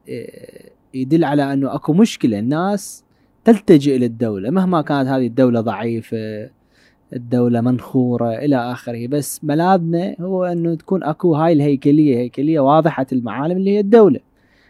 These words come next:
اللي أنا كمواطن مستقل ألتجئ لها. ما يعني ب-، ب-، كون ال-، ال-، البلد وال-، والدولة تقسم إلى ميليشيات وعشائر و-، وجماعات ربحية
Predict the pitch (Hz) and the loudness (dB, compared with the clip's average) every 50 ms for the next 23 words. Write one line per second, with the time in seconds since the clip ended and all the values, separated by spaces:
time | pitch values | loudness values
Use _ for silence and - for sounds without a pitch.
0 | _ _ - 123 127 135 147 156 185 180 165 139 - 135 131 131 131 147 165 180 | _ _ -2 2 2 2 4 4 4 4 4 4 4 4 6 8 8 8 8 8
1 | 175 - 135 127 151 196 190 - - 139 123 - 107 113 - - 208 233 - - | 6 4 4 4 6 4 4 4 2 0 0 0 -4 -4 2 4 4 4 6 8
2 | 214 170 151 139 117 147 165 147 113 95 - _ _ _ _ _ _ _ _ _ | 6 8 8 8 8 8 6 6 4 -2 -12 _ _ _ _ _ _ _ _ _
3 | _ _ - _ - 170 190 - - 135 131 113 113 113 95 85 95 98 - - | _ _ -8 _ 2 2 2 0 0 -4 -4 -4 -4 -6 -8 -10 -14 -18 -16 -16
4 | 101 101 101 107 - - _ _ _ - _ - - 139 139 135 131 117 98 120 | -16 -18 -18 -20 -20 -20 _ _ _ -20 _ -2 0 2 4 4 2 2 0 -4
5 | 113 90 95 117 117 - - - 113 120 117 143 160 180 170 143 127 - - 131 | -6 -8 -10 -14 -16 -16 -14 -12 -10 -4 0 2 4 6 6 4 2 -2 -4 -4
6 | 120 107 104 107 107 107 113 147 156 156 139 - 147 - - 165 156 - - - | -4 -4 -4 -8 -8 -2 2 2 4 4 4 2 2 2 2 2 2 2 0 0
7 | 160 143 120 107 110 117 117 117 110 107 - _ _ _ _ _ _ - 135 131 | 2 2 2 0 0 -2 -2 -2 -4 -6 -10 _ _ _ _ _ _ 0 2 4
8 | 127 123 120 - - 156 160 165 175 170 - - - - - - - 160 160 165 | 4 4 2 2 2 4 4 4 4 2 0 -4 -8 -8 -6 -2 2 4 4 4
9 | 151 - 147 156 151 143 120 101 - - 57 - - - _ _ _ _ _ _ | 4 2 2 0 -2 -2 -4 -6 -6 -8 -12 -14 -16 -16 _ _ _ _ _ _
10 | _ _ _ _ - 123 123 120 135 131 127 127 127 110 120 143 160 170 165 160 | _ _ _ _ 0 0 4 6 6 6 6 6 4 2 0 2 2 4 2 2
11 | - 165 160 156 - - - 165 160 156 160 160 156 160 | 2 2 0 0 0 0 2 4 4 4 4 4 4 2